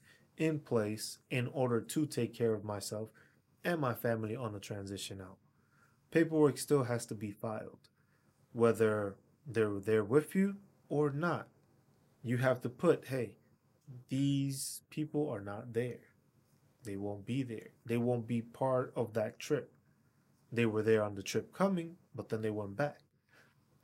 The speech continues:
Different situation. When you're a single soldier, you don't really have to worry about, "I gotta make sure the kids is okay,"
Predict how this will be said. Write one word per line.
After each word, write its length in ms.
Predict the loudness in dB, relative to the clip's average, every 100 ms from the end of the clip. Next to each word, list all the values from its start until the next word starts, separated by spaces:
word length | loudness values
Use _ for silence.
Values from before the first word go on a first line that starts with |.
| -12 2
Different 360 | 4 6 2
situation. 680 | 0 0 2 2 0 -2 -8 -16 -20 -16
When 100 | -8
you're 100 | -4
a 40 | -2
single 300 | 2 4 4
soldier, 480 | 6 4 4 -6 -10 _ -8
you 80 |
don't 120 | -6 -4
really 180 | -2
have 160 | -4 -4
to 80 | 0
worry 200 | 4 4
about, 380 | 4 0 -2 -10 -16
"I 40 | -6
gotta 160 | -4
make 160 | -4 -6
sure 160 | -8
the 80 | -10
kids 300 | -4 -4 -2
is 100 | -4
okay," 460 | -8 -6 -8 -8